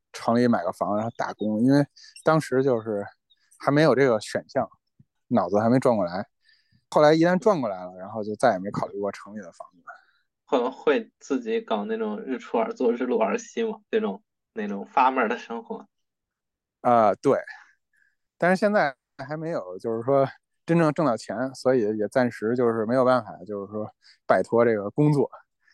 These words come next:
Speaker 1: 其实最终我是希望就是说全职干这个，然后就不上班了。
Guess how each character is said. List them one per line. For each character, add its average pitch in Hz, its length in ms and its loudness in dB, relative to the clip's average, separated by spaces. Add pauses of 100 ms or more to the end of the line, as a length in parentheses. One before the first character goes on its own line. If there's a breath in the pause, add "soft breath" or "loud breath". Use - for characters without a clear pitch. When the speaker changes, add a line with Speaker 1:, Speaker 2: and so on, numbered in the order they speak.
(180)
Speaker 1:
其 - 160 0
实 175 140 4
最 151 140 4
终 151 240 2
我 87 200 -10
是 117 140 -10
希 127 160 -10
望 113 240 2
就 107 180 -4
是 104 60 -12
说 117 260 0 (600)
全 139 240 -2
职 117 200 -2
干 104 180 -4
这 101 80 -12
个， 80 220 -14
然 82 120 -8
后 110 160 -4
就 104 240 2 (720)
不 117 100 0
上 120 200 0
班 82 160 0
了。 78 80 -8